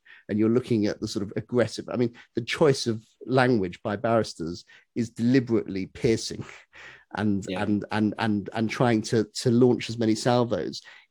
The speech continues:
Speaker 1: If you can reintroduce cooperative language, you can make a whole world of difference. So I'll give you a practical example. Um, where one side is saying, "Well, the other side's lying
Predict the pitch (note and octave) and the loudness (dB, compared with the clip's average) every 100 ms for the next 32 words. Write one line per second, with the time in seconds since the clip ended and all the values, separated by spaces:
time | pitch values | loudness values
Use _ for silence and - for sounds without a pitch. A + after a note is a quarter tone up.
0 | - E3+ F#3 F3 - C#3+ C3 C#3 C3 - | 0 0 0 -2 2 2 4 2 2 -2
1 | A#2+ B2+ A#2 - B2 B2+ - A#2 - F#2+ | -6 -6 -8 -2 0 0 -2 -8 -6 -6
2 | G2+ _ - G#2 F2 E2 D#2+ - - _ | -10 _ -8 -4 -4 -4 -8 -12 -20 _
3 | _ _ _ C#3 C3 C3 B2+ - C3 A#2+ | _ _ _ -6 -4 0 0 0 -2 -2
4 | A#2 - D3 B2+ A2 G2+ A2+ G#2+ G2+ D#2 | -6 -2 0 2 0 -2 -4 -6 -10 -14
5 | - - - - - - F3+ E3+ C#3+ - | -16 -20 -20 -10 -2 0 2 0 0 0
6 | D3+ - - G#2+ G2+ F2+ F#2 - A2+ - | 0 -2 -2 -2 -2 -4 -4 0 0 2
7 | B2+ B2+ B2+ - _ _ - D3+ D#3+ D#3 | 4 4 2 -2 _ _ 2 4 6 4
8 | C#3+ - C3+ C#3 B2+ B2 G#2 G2+ - A2+ | 2 0 2 2 0 -2 -2 -4 -2 0
9 | A2 A2+ A2+ A2 A2+ G#2 A2+ A2 G#2 F2 | 2 2 2 0 -2 0 2 2 2 -2
10 | - | -10